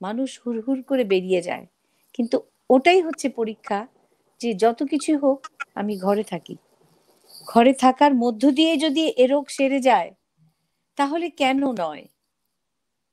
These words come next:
কেন নয়? আমার প্রশ্ন এখানে। উত্তরটা আসলে সবাইকে সবার উত্তর খুঁজতে হবে। আমি ইদানিং আমরা একটা উপলব্ধির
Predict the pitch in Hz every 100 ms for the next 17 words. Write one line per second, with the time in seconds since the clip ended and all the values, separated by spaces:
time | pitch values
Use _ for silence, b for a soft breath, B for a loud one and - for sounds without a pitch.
0 | _ _ _ _ _ 240 262 254 170 139
1 | _ _ _ _ _ _ _ _ _ _
2 | - - 214 226 - 233 - - 233 247
3 | - 185 - 175 175 185 _ _ _ _
4 | _ _ _ _ - 240 - 262 269 262
5 | 254 240 262 247 254 247 _ - 233 247
6 | 240 269 220 220 214 _ _ _ 233 220
7 | 262 202 208 - - 175 185 208 269 254
8 | 269 - _ _ 233 226 277 294 285 262
9 | 262 254 247 _ 240 - - 214 254 233
10 | 208 233